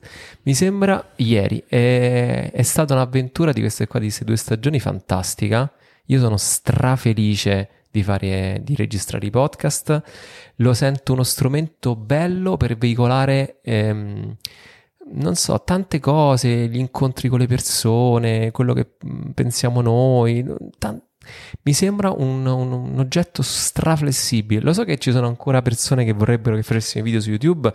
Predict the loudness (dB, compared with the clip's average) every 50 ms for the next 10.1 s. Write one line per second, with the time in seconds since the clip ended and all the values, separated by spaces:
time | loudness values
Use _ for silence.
0 | -2 -16 -20 -20 -20 -20 -16 -6 0 0 0 2 2 0 0 0 0 0 2 2
1 | 2 0 0 -2 -4 -4 -2 0 0 2 0 0 0 0 2 2 0 0 -2 -6
2 | -4 -4 -4 -4 -2 -4 -4 -4 -2 -2 -2 -2 -2 -2 -2 0 0 0 0 -2
3 | -2 -4 _ -6 -6 -6 -6 _ _ -6 -4 -2 -2 -2 -4 -6 -10 -12 -8 -2
4 | 0 2 4 4 4 2 2 2 2 2 0 0 0 0 2 0 0 0 0 0
5 | 0 0 0 0 2 2 2 4 2 2 2 0 0 2 2 2 2 2 0 0
6 | -2 -2 -4 -4 -6 -6 -6 _ _ -20 -20 _ -20 -20 -20 -20 -20 -20 -20 -20
7 | _ _ _ _ 0 0 0 0 -6 -4 0 2 2 4 4 4 4 2 2 2
8 | 2 2 0 0 0 0 -2 -4 -8 -10 -12 -16 -18 -20 -20 _ _ _ -20 -18
9 | -18 -12 -4 -2 0 0 0 0 2 0 0 0 0 -2 -2 -2 0 -2 -2 -2
10 | -4 -6